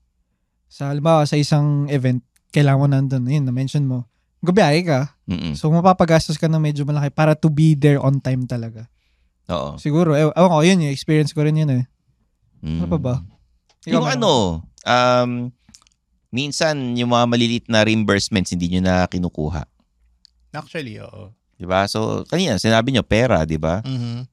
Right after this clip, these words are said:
Speaker 2: So, marami tayong sinakripisyo.
Speaker 3: Marami, maraming
Speaker 2: Di ba?
Speaker 3: sacrifices din.
Speaker 1: Mm.
Speaker 2: Mm.
Speaker 3: Yung mga immortal.
Speaker 2: Yung mga pag, ano, minsan pakikisamahan mo, pakisama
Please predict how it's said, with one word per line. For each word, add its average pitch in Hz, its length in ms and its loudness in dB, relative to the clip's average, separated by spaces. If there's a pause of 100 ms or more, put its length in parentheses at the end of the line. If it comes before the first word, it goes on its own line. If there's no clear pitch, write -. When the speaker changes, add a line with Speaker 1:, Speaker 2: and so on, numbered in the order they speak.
(120)
Speaker 2:
So, - 260 -12
marami 220 360 -2
tayong 185 420 -2
sinakripisyo. 156 480 -4
Speaker 3:
Marami, 165 260 0
maraming 135 480 -2
Speaker 2:
Di 123 80 -6
ba? 117 220 -2
Speaker 3:
sacrifices 113 680 -10
din. 101 220 -14
Speaker 1:
Mm. 156 380 -14 (100)
Speaker 2:
Mm. 82 300 -10
Speaker 3:
Yung 123 160 -6
mga 123 180 -6 (300)
immortal. 110 560 -10 (520)
Speaker 2:
Yung 107 140 0
mga 127 160 2
pag, 131 160 -2 (180)
ano, 104 440 -2 (300)
minsan 131 340 0
pakikisamahan 117 840 0
mo, 90 260 0
pakisama 190 680 0